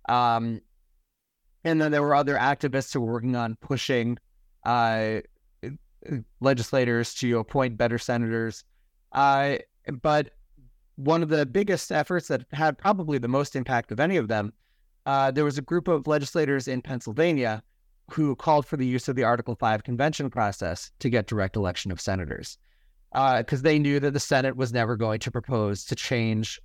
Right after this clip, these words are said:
its own makeup. Um, so in nineteen oh one, Pennsylvania,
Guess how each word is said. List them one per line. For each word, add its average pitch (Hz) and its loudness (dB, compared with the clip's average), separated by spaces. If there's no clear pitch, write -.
its 123 0
own 117 2
makeup. 135 -2
Um, 123 0
so 135 0
in 139 2
nineteen 160 0
oh 170 2
one, 135 0
Pennsylvania, 123 -2